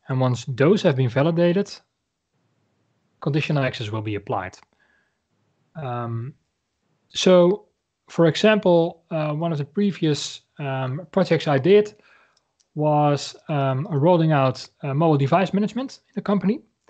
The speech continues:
So we instructed all those users to, uh, go to the App Store from Apple and download the company portal application,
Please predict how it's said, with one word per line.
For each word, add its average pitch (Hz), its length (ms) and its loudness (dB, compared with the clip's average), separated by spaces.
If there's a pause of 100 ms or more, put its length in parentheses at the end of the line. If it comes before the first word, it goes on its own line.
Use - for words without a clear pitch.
(380)
So 214 180 0
we 190 140 4
instructed 185 420 -2
all 180 80 2
those 170 220 0
users 160 400 0
to, 147 360 0
uh, 135 120 -2
go 139 180 2
to 143 120 -2
the 208 120 4
App 214 100 0
Store 202 360 2
from 175 180 -4
Apple 185 560 0
and 147 240 0
download 147 320 2
the 131 80 -10
company 131 320 -4
portal 180 340 0
application, 160 640 -4